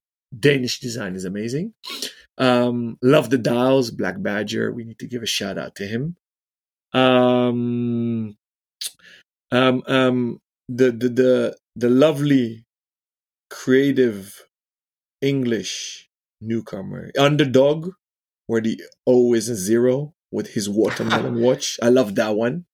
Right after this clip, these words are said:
Speaker 2: Oh, Rich.
Speaker 1: Yeah, I don't know him personally, but, uh, I've no-, I know of him because I am a watch nerd, but I haven't met him, but I love what he's doing 'cause I think he comes from the creative sector, right? He's, he's a, he's a creative guy in media
Speaker 2: Oh, very
Speaker 1: and
Speaker 2: much. Yeah, yeah,
Speaker 1: yeah, and
Speaker 2: yeah,
Speaker 1: he
Speaker 2: very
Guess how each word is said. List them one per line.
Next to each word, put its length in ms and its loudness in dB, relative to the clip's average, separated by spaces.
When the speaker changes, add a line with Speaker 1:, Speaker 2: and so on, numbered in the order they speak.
Speaker 2:
Oh, 160 0
Rich. 420 -4
Speaker 1:
Yeah, 160 6
I 80 6
don't 140 4
know 120 4
him 140 4
personally, 400 -2
but, 340 -6
uh, 300 -2
I've 160 -4
no-, 220 2
I 140 4
know 220 4
of 140 2
him 420 0
because 300 -4
I 440 -6
am 80 -10
a 40 -4
watch 320 0
nerd, 300 -8
but 200 -6
I 60 -6
haven't 260 -4
met 180 -2
him, 140 -4
but 120 -2
I 60 -2
love 180 2
what 100 0
he's 120 -6
doing 240 -4
'cause 120 0
I 60 6
think 160 2
he 80 2
comes 200 0
from 120 0
the 60 -2
creative 360 0
sector, 320 -6
right? 180 -4
He's, 180 -8
he's 280 -6
a, 240 -4
he's 100 0
a 60 0
creative 340 2
guy 320 0
in 120 -4
media 220 0
Speaker 2:
Oh, 140 2
very 160 -2
Speaker 1:
and 80 -2
Speaker 2:
much. 360 -12
Yeah, 100 -6
yeah, 80 -6
Speaker 1:
yeah, 40 -10
and 140 -20
Speaker 2:
yeah, 180 0
Speaker 1:
he 80 2
Speaker 2:
very 20 0